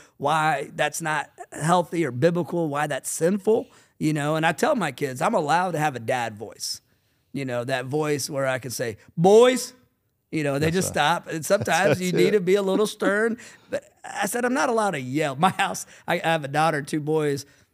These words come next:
Speaker 1: And if my boys are arguing upstairs or something, if I say "boys," even my dog will just roll over and he'll just kinda put his, <laughs> you know, legs up and look at me like, "Are you talking to me or
Speaker 2: That's
Speaker 1: the
Speaker 2: right.
Speaker 1: boys?" And,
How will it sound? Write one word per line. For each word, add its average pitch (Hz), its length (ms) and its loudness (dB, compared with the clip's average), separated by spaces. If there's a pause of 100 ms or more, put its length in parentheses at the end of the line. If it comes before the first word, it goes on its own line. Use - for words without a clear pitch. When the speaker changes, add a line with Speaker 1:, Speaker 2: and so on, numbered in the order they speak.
(120)
Speaker 1:
And 135 160 -6
if 131 80 -8
my 165 160 0
boys 160 400 -2
are 135 100 -4
arguing 156 400 0
upstairs 160 480 -2
or 147 80 -8
something, 156 260 -4
if 135 140 -10
I 175 80 0
say 180 220 -2
"boys," 165 480 -2
even 196 180 0
my 151 140 0
dog 147 400 0
will 131 80 -10
just 135 200 -8
roll 151 300 -2
over 123 320 -4 (220)
and 175 120 4
he'll 196 80 2
just 175 220 -4
kinda - 160 2
put 220 220 0
his, 190 260 -2 (180)
<laughs> - 180 -6
you 233 140 6
know, 220 120 4
legs 185 400 2
up 208 180 2
and 180 80 -6
look 202 180 0
at 180 140 -4
me 196 140 4
like, 156 200 2 (240)
"Are 165 60 2
you 175 60 2
talking 185 240 0
to 180 60 -2
me 285 300 6
or 196 200 4
Speaker 2:
That's 160 140 2
Speaker 1:
the 156 60 -4
Speaker 2:
right. 151 200 2
Speaker 1:
boys?" 233 340 2
And, 139 160 -6